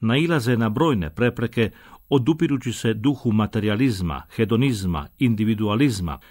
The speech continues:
velečasni Kovaček zahvalio je nadbiskupu Hraniću što svesrdno podupire sav njihov rad i nastojanja i što je pozvao u katedralu, a zahvalu je uputio svima koji su omogućili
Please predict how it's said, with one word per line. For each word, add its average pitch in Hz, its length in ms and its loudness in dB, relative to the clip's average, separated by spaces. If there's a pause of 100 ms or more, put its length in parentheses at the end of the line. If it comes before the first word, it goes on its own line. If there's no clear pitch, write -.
(240)
velečasni 180 580 0
Kovaček 151 520 0
zahvalio 131 720 0
je 92 60 0
nadbiskupu 101 680 -4
Hraniću 123 640 -2 (260)
što - 260 -4
svesrdno 127 680 -2
podupire 113 720 -4
sav 175 380 -2
njihov 92 400 -4
rad 123 380 -2
i 131 80 0
nastojanja 110 760 -2 (340)
i 135 100 -2
što 131 200 -4
je 113 180 0
pozvao 117 580 0
u 120 80 -4
katedralu, 113 720 -2 (280)
a 160 120 0
zahvalu 151 500 0
je 82 100 -2
uputio 123 500 -2
svima 165 400 0 (240)
koji 226 220 2
su 131 220 0
omogućili 127 720 2